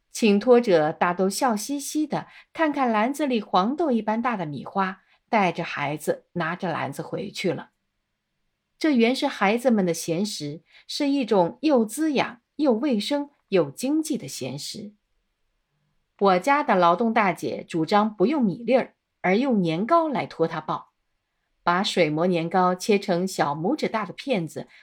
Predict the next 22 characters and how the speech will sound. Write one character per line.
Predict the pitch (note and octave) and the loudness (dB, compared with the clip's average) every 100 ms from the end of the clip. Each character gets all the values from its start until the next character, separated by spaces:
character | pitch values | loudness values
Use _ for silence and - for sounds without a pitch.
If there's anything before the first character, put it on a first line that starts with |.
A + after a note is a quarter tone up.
| _ | _
放 | - C4 | -2 0
在 | A#3+ | -2
太 | A#3 E4 | -4 -6
阳 | C#4+ A#3 | -4 -2
底 | A#3 | -4
下 | - E3 | -8 -8
晒 | - B3+ | -6 -6
干， | F3 B3 C4 - _ _ _ _ | -4 -4 -6 -10 _ _ _ _
然 | - D#3+ | -2 -2
后 | D#3+ G#3+ D#3 - | 0 2 0 -2
拿 | C#3+ | -8
去 | D3 F#3 | -6 -8
托 | - F3 | -4 -4
她 | E3+ E3+ | -4 -6
爆。 | G#3 - _ _ _ _ _ _ _ _ _ - | -6 -6 _ _ _ _ _ _ _ _ _ -4
爆 | A#3+ F3+ | -2 0
出 | F3+ G#3 | -2 -2
来 | F3 D#3 | 0 0
的 | D#3+ F3 | 0 -4
真 | - E4+ F4 | -4 -4 -4
好 | - - | -8 -12
看， | - - - | -12 -10 -10